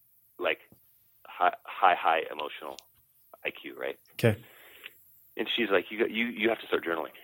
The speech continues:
Speaker 1: You have to start journaling." And I'm just like, "Oh my God, that's gonna be so painful." But, you know, but I tell you what, you wake up in the morning, you spend your first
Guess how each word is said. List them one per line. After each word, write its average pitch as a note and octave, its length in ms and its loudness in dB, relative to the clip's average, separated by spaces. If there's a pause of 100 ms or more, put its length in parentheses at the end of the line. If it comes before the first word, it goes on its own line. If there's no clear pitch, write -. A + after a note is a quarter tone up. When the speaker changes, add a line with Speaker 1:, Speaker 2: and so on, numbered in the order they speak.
(180)
Speaker 1:
You E2+ 80 -8
have - 20 -12
to - 40 -12
start E2 140 -8
journaling." D#2 220 -6
And C#2+ 80 -8
I'm C#2 60 -10
just - 100 -14
like, - 200 -14
"Oh - 640 -2
my - 240 -12
God, F2+ 120 -2
that's F2 140 -4
gonna E2+ 160 -8
be E2 160 -12
so F2 100 -8
painful." - 500 -12
But, D2 160 -6
you D#2+ 100 -14
know, D#2+ 220 -10
but A#2+ 120 8
I - 40 -8
tell F#3 80 4
you C3 100 4
what, D3+ 260 2 (120)
you A2+ 140 -10
wake C3 180 2
up - 100 -4
in B2+ 60 -12
the A#2+ 60 -4
morning, B2+ 240 -6
you G2 80 -8
spend G#2+ 180 -10
your G2+ 120 -8
first - 140 -10